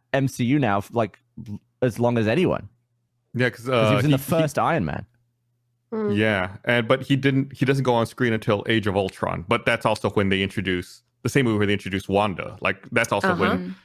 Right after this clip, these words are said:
Speaker 2: Scarlet
Speaker 1: But Ul-,
Speaker 2: Witch
Speaker 1: Ultron,
Speaker 2: first appeared.
Speaker 1: Ultron was, like, seven years after Iron Man.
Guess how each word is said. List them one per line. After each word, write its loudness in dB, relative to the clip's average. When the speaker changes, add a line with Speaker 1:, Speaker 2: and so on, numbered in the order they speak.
Speaker 2:
Scarlet 0
Speaker 1:
But 0
Ul-, 2
Speaker 2:
Witch 2
Speaker 1:
Ultron, 0
Speaker 2:
first 0
appeared. 0
Speaker 1:
Ultron 0
was, 0
like, 0
seven -2
years 0
after 0
Iron 0
Man. -10